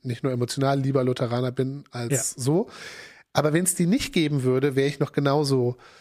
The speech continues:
Speaker 1: äh,
Speaker 2: Ah, ah,
Speaker 1: also
Speaker 2: ja.
Speaker 1: ich brauche nicht, ich brauche die nicht als Dunkelfolie, um mich abzugrenzen
Speaker 2: Mhm.
Speaker 1: und mich toll zu fühlen und einen Closed Shop zu schaffen, in dem andere Regeln gelten. Ich,
Speaker 2: Mhm.
Speaker 1: und das ist, glaub ich, schon mal wichtig. Also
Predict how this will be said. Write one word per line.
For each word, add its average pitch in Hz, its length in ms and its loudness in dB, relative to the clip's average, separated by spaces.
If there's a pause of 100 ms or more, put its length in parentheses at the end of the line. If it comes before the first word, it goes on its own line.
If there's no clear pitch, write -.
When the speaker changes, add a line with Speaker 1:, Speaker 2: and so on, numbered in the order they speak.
(280)
Speaker 1:
äh, 135 80 0
Speaker 2:
Ah, 117 380 2
ah, - 80 -2
Speaker 1:
also 151 160 4
Speaker 2:
ja. 175 60 2
Speaker 1:
ich - 80 -4
brauche 180 500 2
nicht, 165 440 0
ich 165 160 -2
brauche 165 420 2
die 160 140 2
nicht 156 280 0
als 139 220 0
Dunkelfolie, 170 840 0
um 151 220 0
mich 156 240 0
abzugrenzen 139 680 -2
Speaker 2:
Mhm. 131 60 -2
Speaker 1:
und 135 40 -2
mich 147 180 -4
toll 147 240 0
zu - 140 -6
fühlen 151 340 -2
und 143 160 -4
einen 131 360 -2
Closed 139 380 -2
Shop 135 240 -2
zu - 160 -4
schaffen, 123 480 -2 (480)
in 135 140 -2
dem 127 240 0
andere 127 240 0
Regeln 117 440 0
gelten. 101 380 -8
Ich, 120 120 -10
Speaker 2:
Mhm. 117 80 -6
Speaker 1:
und 135 120 0
das 180 160 0
ist, 226 80 -6
glaub 233 140 2
ich, 220 80 -2
schon 226 100 2
mal 202 140 0
wichtig. 190 480 -2 (400)
Also 143 340 0